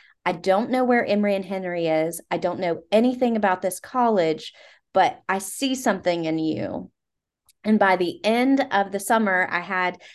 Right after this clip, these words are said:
called Monica Hoyle and asked if she could ship me some Emory and Henry mugs. And she did. And to this day, anytime I have a conversation with Jason, he has that mug in hand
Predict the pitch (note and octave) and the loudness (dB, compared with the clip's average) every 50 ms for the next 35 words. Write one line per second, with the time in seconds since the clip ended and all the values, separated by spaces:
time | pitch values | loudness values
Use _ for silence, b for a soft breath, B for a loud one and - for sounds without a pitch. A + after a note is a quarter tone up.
0 | B B - - F3+ F#3 G3 G3 A3 B3 B3 C4 B3 B3 A#3+ A3+ A3+ A3+ A3 G#3 | B B -2 -2 -2 0 0 0 0 0 0 0 0 0 2 2 2 2 2 0
1 | G3 - F3 G3 G3+ - G#3+ G#3 - A3 G#3 G#3+ - F#3+ - - - A#3 - A3+ | 0 -2 -4 -4 -4 -6 -8 -8 -6 -6 -4 -2 -2 -4 -2 0 0 0 0 2
2 | A3+ A3 A3 G#3+ F3+ - - G3 G#3 G#3+ A3 G#3+ G#3+ A3 G#3+ G#3 G3+ G3+ G#3 G3 | 0 0 0 -2 -4 -2 -2 0 2 2 2 2 2 2 2 0 0 0 0 -2
3 | G3 G3 F#3+ F#3 E3+ D#3+ D#3 D3+ E3 E3+ - - B B B B B B B G3+ | -2 0 0 0 0 0 0 -2 -4 -8 -14 -16 B B B B B B B -4
4 | G3 F3+ - - G3+ F3 - G3 F#3+ F3 D#3+ D3 C#3 C3 - - - G3+ G#3 A3 | -4 -4 -4 -6 -6 -4 0 2 4 6 6 4 4 2 -2 -2 -4 -2 -2 0
5 | G#3 A3 A3+ A3 A3 - A3 G3 F3+ F3 E3 - - F#3+ G3+ G#3+ A#3+ B3 B3 A#3 | 2 2 0 0 0 0 2 2 2 2 0 -2 -4 -4 -4 -4 -4 -4 -4 -2
6 | A3 G3+ G3 G3 F#3 F3+ - F#3+ F3+ F3+ F3+ F3 - F3 E3 - F3+ E3+ E3 - | -2 -2 -2 -4 -6 -6 -6 -6 -6 -6 -6 -6 -6 -6 -6 -6 -6 -8 -6 -6
7 | E3+ D#3 D3 - - D3+ C#3+ D3+ D#3+ - _ - F#3+ E3+ D#3+ D#3+ D#3+ D#3+ - E3 | -6 -6 -6 -6 -6 -6 -6 -6 -8 -12 _ -10 -10 -8 -6 -6 -6 -6 -6 -6
8 | D#3+ - E3 D#3 D3 - - E3 E3 E3+ - - - - - - | -6 -4 -4 -6 -6 -6 -8 -8 -8 -8 -8 -6 -6 -8 -10 -12